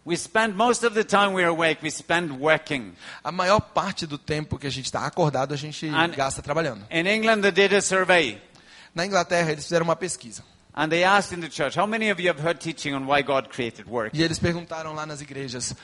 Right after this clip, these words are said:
Speaker 2: "Quantos de vocês já ouviram alguma aula sobre por que Deus criou o trabalho?"
Speaker 1: So ninety percent said, "We have never heard any teaching on
Speaker 2: E aí
Speaker 1: that."
Speaker 2: noventa por cento diz, "Não, a gente nunca ouviu ninguém ensinar nada sobre isso."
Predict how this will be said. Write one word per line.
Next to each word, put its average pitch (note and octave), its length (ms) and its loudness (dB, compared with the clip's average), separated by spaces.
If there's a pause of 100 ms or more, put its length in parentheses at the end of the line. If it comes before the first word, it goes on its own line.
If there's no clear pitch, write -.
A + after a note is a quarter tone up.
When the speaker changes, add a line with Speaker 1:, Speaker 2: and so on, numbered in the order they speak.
(120)
Speaker 2:
"Quantos G#3 220 4
de F#3+ 60 0
vocês F3+ 680 0
já D#3+ 200 4
ouviram D#3 420 0
alguma D3 840 -6
aula C#3+ 360 0
sobre C#3+ 260 -6
por C#3 160 -4
que E3 80 -4
Deus D3+ 220 -6
criou C#3 160 -10
o - 20 -10
trabalho?" A#2 300 -12 (100)
Speaker 1:
So E3 140 -6
ninety F#3 340 2
percent D3 380 -2
said, A#2+ 260 -2
"We B2 120 -2
have A#2+ 120 -4
never D3+ 260 0
heard C#3+ 220 -2
any C3 220 -4
teaching A#2+ 400 -8
on G#2+ 80 -6
Speaker 2:
E E3 40 -2
aí F3 40 -2
Speaker 1:
that." G3 80 -4
Speaker 2:
noventa F#3 340 0
por E3+ 140 -6
cento D#3+ 220 -4
diz, C#3+ 200 -8
"Não, C3 320 -6
a C3 80 -8
gente C#3+ 240 -8
nunca E3+ 140 -6
ouviu D3 280 -4
ninguém C#3 300 -8
ensinar C#3 280 -8
nada B2+ 180 -6
sobre - 220 -12
isso." - 220 -14